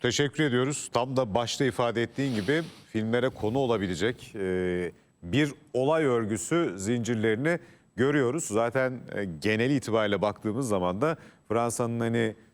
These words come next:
dünyanın birçok noktasını nasıl <clears throat> rahatsız etti? Yani tarihe çok gitmeye gerek yok sömürgeciliğinden bahsetmeye. Şu anda bile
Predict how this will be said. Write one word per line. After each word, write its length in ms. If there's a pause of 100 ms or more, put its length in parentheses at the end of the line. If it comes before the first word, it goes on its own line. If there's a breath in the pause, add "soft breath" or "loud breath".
(140)
dünyanın 520
birçok 380
noktasını 600
nasıl 260
<clears throat> 320
rahatsız 440
etti? 280
Yani 180
tarihe 360
çok 200
gitmeye 320
gerek 260
yok 180
sömürgeciliğinden 800
bahsetmeye. 520
Şu 180
anda 260
bile 220